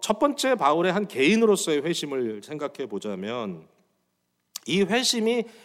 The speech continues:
오늘날 일반적으로 우리가 이야기하는 뭐 무신론자가,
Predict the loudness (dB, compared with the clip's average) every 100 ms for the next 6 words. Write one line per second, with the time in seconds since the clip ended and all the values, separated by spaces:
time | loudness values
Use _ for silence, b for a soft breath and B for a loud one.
0 | B B 2 4 6 4 2 2 0 2
1 | 2 4 2 2 0 0 0 -4 -6 -10
2 | -10 -16 -18 -16 -16 -18 _ -6 -2 0
3 | 0 0 -2 0 0 -2